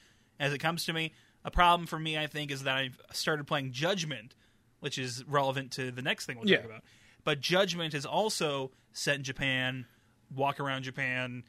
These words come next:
Speaker 1: do s-, kind of
Speaker 2: I think
Speaker 1: R P G type things.
Speaker 2: I would say, I think you'll like the life sim stuff the more you play.
Speaker 1: Okay.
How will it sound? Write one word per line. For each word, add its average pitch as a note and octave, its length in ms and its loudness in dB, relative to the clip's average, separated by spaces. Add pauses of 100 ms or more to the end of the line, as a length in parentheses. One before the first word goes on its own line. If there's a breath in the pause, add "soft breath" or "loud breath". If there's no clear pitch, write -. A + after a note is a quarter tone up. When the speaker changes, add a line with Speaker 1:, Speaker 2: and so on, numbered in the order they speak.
(240 soft breath)
Speaker 1:
do C3+ 100 -2
s-, - 240 -2
kind C3+ 300 2
of B2+ 260 -2 (220)
Speaker 2:
I F#3+ 80 10
think - 160 6
Speaker 1:
R B3+ 80 2
P D#3 100 -2
G C#3 300 -2
type D3+ 400 -2
things. D3 260 0
Speaker 2:
I F3+ 60 4
would F#3+ 100 4
say, F3+ 160 4
I E3 60 4
think B3 260 0
you'll F#3+ 140 0
like C#3+ 400 0 (920 soft breath)
the C#3 100 4
life C3 280 2
sim B2 320 -4
stuff - 400 -4
the B2 80 -6
more A#2 200 -4
you G#2+ 180 -6
play. - 420 -12 (160)
Speaker 1:
Okay. B2+ 260 -6